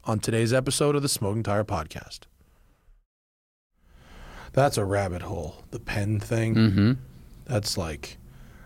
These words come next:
Speaker 1: I'm surprised I haven't got, uh, it's, it's been an impressive amount of restraint, I think, on my behalf,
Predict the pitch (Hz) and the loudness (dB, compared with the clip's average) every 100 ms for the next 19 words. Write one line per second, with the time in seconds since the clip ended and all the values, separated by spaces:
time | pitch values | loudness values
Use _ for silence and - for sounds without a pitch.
0 | - - - 120 113 131 180 190 160 139 | -20 -20 -4 2 2 4 6 6 6 6
1 | 143 127 123 120 - 117 117 117 117 131 | 6 4 2 0 2 2 2 2 4 4
2 | - 135 - - 151 135 220 214 143 147 | 4 0 0 0 0 2 2 4 2 -2
3 | - 135 131 170 160 156 139 135 131 123 | 0 0 4 4 4 4 4 4 4 4
4 | 107 104 - 120 104 104 95 - 90 98 | 2 0 2 2 2 2 0 -2 -2 -2
5 | 98 107 113 113 101 104 - - - | 0 2 4 4 0 -2 -6 -10 -12